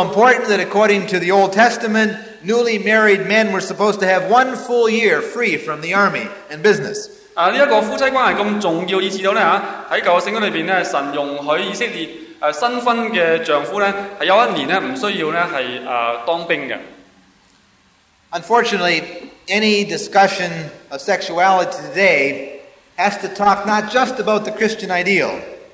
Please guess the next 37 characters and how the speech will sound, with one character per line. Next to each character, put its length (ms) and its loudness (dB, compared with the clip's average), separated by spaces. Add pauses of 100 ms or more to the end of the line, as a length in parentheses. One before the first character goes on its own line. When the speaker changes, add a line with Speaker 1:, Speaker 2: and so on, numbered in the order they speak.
Speaker 1:
but, 420 -6
but 120 4
about 300 4
problem 360 2
areas. 500 -4 (560)
Speaker 2:
誒， 260 2 (360)
好 160 2
可 120 2
惜， 100 -4
今 100 0
日 40 -6
我 180 0
哋 60 -2
唔 160 -10
係 120 -8
單 180 -2
單， 160 -2 (440)
誒， 180 -2 (480)
需 160 -6
要 80 -4
提 280 -4
到 80 0 (180)
嗰 280 -2
個 80 -6
嘅 100 -4 (640)
正 200 -4
常 220 0
嘅 40 -10
關 160 2
係， 40 -4
我 80 0
哋 40 -2
都 60 -4
好 60 0
多 80 0
時 100 -4
候 80 0